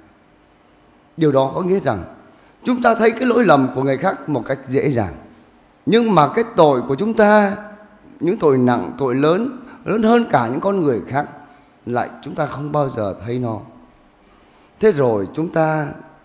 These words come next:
cứ làm giàu, làm giàu cái kho tàng đó,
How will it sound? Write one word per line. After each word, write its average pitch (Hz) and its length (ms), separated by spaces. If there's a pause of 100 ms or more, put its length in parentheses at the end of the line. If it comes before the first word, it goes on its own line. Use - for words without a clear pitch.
(220)
cứ 190 100
làm 117 320
giàu, 101 380 (1040)
làm 123 280
giàu 135 380
cái 143 60
kho 214 200
tàng 139 400
đó, 123 240